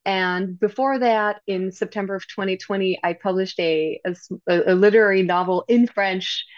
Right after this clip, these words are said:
with a small independent feminist press in France. So because my idea was, well,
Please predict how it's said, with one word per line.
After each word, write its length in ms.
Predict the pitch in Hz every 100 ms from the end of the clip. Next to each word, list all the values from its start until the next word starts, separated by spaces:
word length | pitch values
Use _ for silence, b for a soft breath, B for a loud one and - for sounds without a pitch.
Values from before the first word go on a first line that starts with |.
| B B
with 160 | 196 190
a 60 |
small 500 | 196 214 208 202 202 -
independent 680 | 190 180 196 190 196 185 180
feminist 520 | - 180 185 185 -
press 320 | 175 180 -
in 80 | 180
France. 560 | - 160 170 349 _ _
So 460 | 233 190 175 160 - - 185
because 320 | 233 269 233
my 180 | 226 233
idea 300 | 233 240 254
was, 260 | 220 208 240
well, 340 | 277 254 -